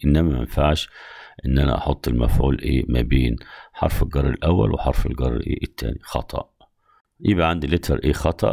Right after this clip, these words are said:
letter B خطأ، letter D خطأ. Number forty-six. Which of the following doesn't have a phrasal verb؟ يعني في جملة من دول مفيش فيها عبارة فعلية. شوف كده مع بعض. The charger is plugged in. عمر looked at his sister.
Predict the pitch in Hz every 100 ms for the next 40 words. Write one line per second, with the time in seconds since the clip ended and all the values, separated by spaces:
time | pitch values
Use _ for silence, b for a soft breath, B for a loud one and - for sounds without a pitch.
0 | - 65 73 - 67 62 69 - 67 -
1 | - 69 67 65 64 58 57 64 - -
2 | - - - - _ _ _ _ - 123
3 | 113 104 90 95 - 123 - 67 - -
4 | 170 - 135 92 85 104 101 98 101 90
5 | 73 80 80 80 - 69 71 67 - -
6 | 67 65 78 69 53 52 - 67 67 71
7 | - 73 73 71 62 60 76 98 76 64
8 | 62 - 67 64 62 65 55 64 - -
9 | - - - - _ - - - - 71
10 | 65 57 58 90 156 - B B B B
11 | B 82 - - 101 107 104 107 - 73
12 | 69 58 60 69 85 71 52 - - 78
13 | 90 95 107 73 71 69 - 67 71 -
14 | - - - 65 - -